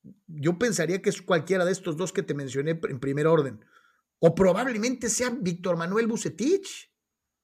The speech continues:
O sea, técnicos que han jugado liguillas dirigiendo a diferentes equipos, que han tenido campeonatos o subcampeonatos y que han tenido tres, cuatro juegos de liguilla cada vez que participan. Eh, probablemente sea cualquiera de estos tres que te menciono.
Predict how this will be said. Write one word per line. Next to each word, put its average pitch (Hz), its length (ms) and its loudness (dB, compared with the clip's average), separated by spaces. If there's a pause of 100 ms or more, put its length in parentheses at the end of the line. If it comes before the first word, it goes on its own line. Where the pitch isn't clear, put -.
(1500)
O - 40 -16
sea, - 360 -4
técnicos 240 520 6
que 220 80 0
han 233 100 0
jugado 214 380 4
liguillas 156 480 -2
dirigiendo 185 440 2
a 208 40 2
diferentes 165 420 -4
equipos, 127 540 -6 (360)
que 170 80 4
han 214 100 2
tenido 220 260 4
campeonatos 151 680 -2
o 151 100 0
subcampeonatos 143 1080 -2 (340)
y 135 80 -6
que 160 100 0
han 160 100 0
tenido 196 380 2
tres, 175 240 4
cuatro 175 320 0
juegos 170 240 0
de 147 80 2
liguilla 143 580 -2
cada 165 240 4
vez 147 160 0
que 175 100 0
participan. 113 580 -10 (800)
Eh, 131 220 -2
probablemente 175 680 6
sea 175 220 0
cualquiera 165 360 0
de 170 60 -2
estos 165 260 -6
tres 156 180 -4
que 202 100 -4
te 147 120 -4
menciono. 185 560 0